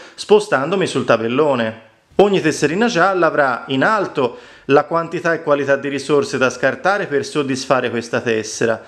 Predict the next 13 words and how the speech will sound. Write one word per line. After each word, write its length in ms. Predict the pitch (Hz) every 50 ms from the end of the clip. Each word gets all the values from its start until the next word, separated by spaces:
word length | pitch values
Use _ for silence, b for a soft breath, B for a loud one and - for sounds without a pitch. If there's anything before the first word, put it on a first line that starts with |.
| B B B B
poi 160 | B 208 208 190
ci 140 | - 170
darà 400 | 160 170 165 160 135 110 - - -
delle 200 | 104 127 127 131
volte 360 | 127 127 139 131 123 117 -
dei 140 | 120 117 117
punti 300 | 117 113 117 110 - 123
secchi 460 | - - 147 143 131 123 120 - 117
che 220 | 113 - 117 117 117
aggiungeremo 640 | - 131 123 104 120 123 120 113 120 120 123 120 117
al 80 | 117 110
nostro 320 | 107 110 107 - - 139
totale 540 | 139 233 233 233 139 117 117 117 123 160 175